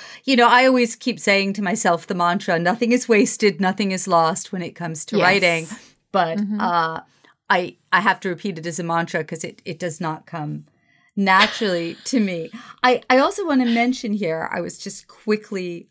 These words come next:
Speaker 1: looking up. So I, my friend, um, Beck, Beck
Speaker 2: Mm-hmm.
Speaker 1: Rourke Mooney, who's actually got, she's in my writing group. She's got a, a book coming out, her first novel, We Are Mayhem, a
Speaker 2: Ah.
Speaker 1: Y A book.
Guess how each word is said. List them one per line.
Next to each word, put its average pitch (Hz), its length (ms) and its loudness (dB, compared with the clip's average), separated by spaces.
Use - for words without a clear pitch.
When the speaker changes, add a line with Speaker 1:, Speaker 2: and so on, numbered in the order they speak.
Speaker 1:
looking 196 420 -8
up. 170 240 -4
So - 180 -6
I, - 260 4
my 226 160 0
friend, 254 460 0
um, 185 500 -2
Beck, 170 400 0
Beck 202 180 2
Speaker 2:
Mm-hmm. 208 100 0
Speaker 1:
Rourke 214 280 -4
Mooney, 254 400 4
who's 208 260 -8
actually - 300 -4
got, 180 340 -6
she's 240 220 -4
in 240 100 0
my 220 120 0
writing 202 340 0
group. 170 340 -6
She's 233 240 -10
got - 200 -8
a, 123 160 -12
a 208 80 -8
book 208 220 -8
coming 208 360 -4
out, 190 200 -2
her 190 100 -8
first - 400 -10
novel, 170 420 -6
We 170 160 -6
Are 175 120 -6
Mayhem, 165 500 -8
a 208 140 -8
Speaker 2:
Ah. 190 60 -6
Speaker 1:
Y 170 180 -6
A 165 200 -6
book. 165 300 -8